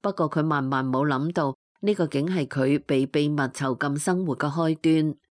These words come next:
據悉，成蕾自二零零二年起喺中國媒體工作，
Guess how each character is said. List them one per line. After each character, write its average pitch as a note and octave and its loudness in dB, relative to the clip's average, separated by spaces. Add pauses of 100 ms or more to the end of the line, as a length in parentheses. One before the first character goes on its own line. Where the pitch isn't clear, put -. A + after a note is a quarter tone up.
(140)
據 D#3+ 2
悉， F3+ 0 (200)
成 C3+ -2
蕾 C3 2
自 C#3+ 0
二 D3+ 4
零 C3 0
零 C3 0
二 D3 0
年 B2+ 0
起 C#3+ -2 (200)
喺 C3 -2
中 F#3+ 2
國 D#3 0
媒 B2 0
體 B2 -4
工 E3 0
作， C3 0